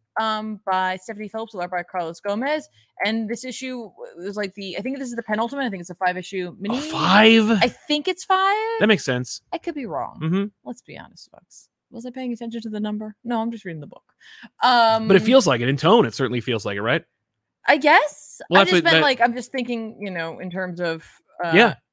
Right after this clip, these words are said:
Speaker 2: Five.
Speaker 1: um, but that's fine. You know, I think the previous ones have been short as well
Speaker 2: Yeah.
Speaker 1: for them. Um, but this issue was, like,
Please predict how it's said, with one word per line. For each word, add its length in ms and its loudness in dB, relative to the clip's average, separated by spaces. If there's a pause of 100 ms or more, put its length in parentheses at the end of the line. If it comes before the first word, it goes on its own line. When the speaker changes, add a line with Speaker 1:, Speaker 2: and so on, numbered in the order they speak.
(280)
Speaker 2:
Five. 480 4 (120)
Speaker 1:
um, 280 0
but 120 -2
that's 180 -2
fine. 400 -4
You 140 -8
know, 160 0
I 100 2
think 220 -10 (460)
the 40 -16
previous 300 -10
ones 120 -6
have 60 -10
been 140 -10
short 260 -10
as 80 -12
well 320 -8
Speaker 2:
Yeah. 140 2
Speaker 1:
for 120 -4
them. 220 -4 (240)
Um, 640 -2
but 140 -10
this 180 -10
issue 240 -10
was, 180 -10
like, 320 -2